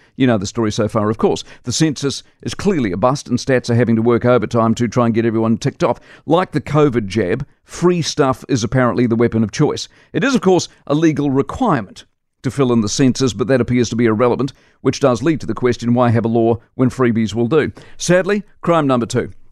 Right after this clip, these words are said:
It's yet another example of the media not distancing themselves enough from government policy and essentially providing a free press release. The fact so much money is spent essentially to cajole the recalcitrants is an insult to each and every one of us that did our duty and have to pay to go see the Warriors.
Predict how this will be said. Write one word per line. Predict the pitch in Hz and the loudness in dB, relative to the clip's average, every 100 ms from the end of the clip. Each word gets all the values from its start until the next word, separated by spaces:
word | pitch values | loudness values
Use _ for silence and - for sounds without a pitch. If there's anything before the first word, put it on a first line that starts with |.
| - | -2
It's | 151 131 | -2 2
yet | 147 | 2
another | 135 151 185 123 | 4 4 2 -2
example | - 127 113 117 | -2 0 0 -2
of | 104 | -2
the | |
media | 117 127 123 | 2 4 4
not | 123 120 | 4 2
distancing | - 143 - 120 123 110 | -2 -6 -2 0 2 2
themselves | 110 107 127 98 | 2 2 0 0
enough | 117 117 - | -2 -2 -2
from | 113 | -2
government | 120 117 110 92 | 2 0 0 -4
policy | 131 131 123 131 123 - _ | -4 -2 -2 -2 -4 -8 _
and | - | -2
essentially | 127 139 117 120 117 | 0 0 0 0 -2
providing | 107 117 107 | 0 2 2
a | 110 | 0
free | 117 104 | 0 -2
press | - 143 - | 0 -2 0
release. | 110 90 - | -4 -4 -6
The | 120 | -10
fact | - 220 - - - _ _ _ | -4 -4 -4 -10 -20 _ _ _
so | - - 190 | -6 0 0
much | 185 160 123 | 0 -4 -2
money | 127 110 | 0 0
is | 110 | -4
spent | - 131 107 - _ _ - | -2 -4 -4 -12 _ _ -4
essentially | 127 - 185 - 156 131 | -2 2 0 0 0 2
to | 135 | 0
cajole | 127 117 120 143 143 | 0 0 2 2 2
the | 127 | 0
recalcitrants | 117 139 139 - - 104 123 - _ _ | 0 -2 -2 -6 -4 -4 -4 -8 _ _
is | 139 127 | 0 4
an | |
insult | 147 139 131 - | 2 2 0 2
to | 131 | 0
each | 143 120 | -2 0
and | 127 | 0
every | 117 | 0
one | 110 139 | 0 0
of | 131 | 0
us | 113 - - _ _ | -2 -8 -14 _ _
that | 135 104 | -4 0
did | 139 147 | 2 4
our | 131 123 | 4 2
duty | 117 123 107 113 135 - | 2 0 0 -4 -6 -6
and | - | 2
have | 127 135 | 2 2
to | 117 | 0
pay | 131 120 | 0 0
to | |
go | 117 123 | 2 0
see | 117 131 | 0 0
the | 131 | 0
Warriors. | 175 156 82 | 0 -2 -6